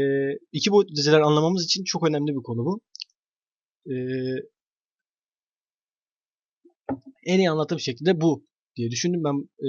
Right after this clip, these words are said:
video çekmeden önce düşündüm nasıl anlatabilirim diye. En iyi anlatım şekli bu oldu. Deneme sürümü şey çıkıyor. Bildirim çıktığında kapatalım. Şimdi buraya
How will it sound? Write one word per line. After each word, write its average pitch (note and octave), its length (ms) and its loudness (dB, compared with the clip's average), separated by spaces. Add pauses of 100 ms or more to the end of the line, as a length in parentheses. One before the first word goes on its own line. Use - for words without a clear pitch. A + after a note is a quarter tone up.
(120)
video C3+ 200 -2
çekmeden C#3 380 -4
önce C3 180 -2
düşündüm C#3 360 -2
nasıl B2+ 200 -2
anlatabilirim A#2+ 500 -4
diye. G#3 160 -2 (400)
En F#3+ 100 4
iyi E3+ 100 8
anlatım D#3+ 240 2
şekli D#3 360 -2
bu D#3+ 200 6
oldu. E3+ 500 0
Deneme C#3 440 -4
sürümü C3+ 400 -8
şey C3 200 -12
çıkıyor. C#3 360 -10 (720)
Bildirim B2 280 -6
çıktığında A#2 360 -10
kapatalım. D3 460 -8 (440)
Şimdi D3 240 -6
buraya F3 360 -2